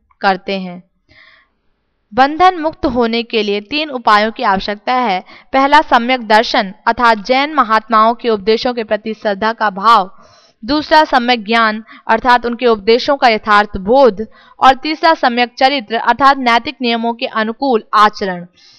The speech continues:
सम्यक चरित्र का अर्थ यह है कि जीवन में अहिंसा, सत्य,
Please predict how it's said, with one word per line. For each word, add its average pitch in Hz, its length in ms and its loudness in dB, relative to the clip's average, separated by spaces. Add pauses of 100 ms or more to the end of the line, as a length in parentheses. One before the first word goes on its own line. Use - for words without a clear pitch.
सम्यक 349 340 0
चरित्र 294 340 -2
का 311 140 2
अर्थ 254 300 2
यह 262 220 2
है 240 340 0 (300)
कि 269 60 -6
जीवन 311 340 -2
में 339 160 -4
अहिंसा, 262 640 2 (420)
सत्य, 262 440 0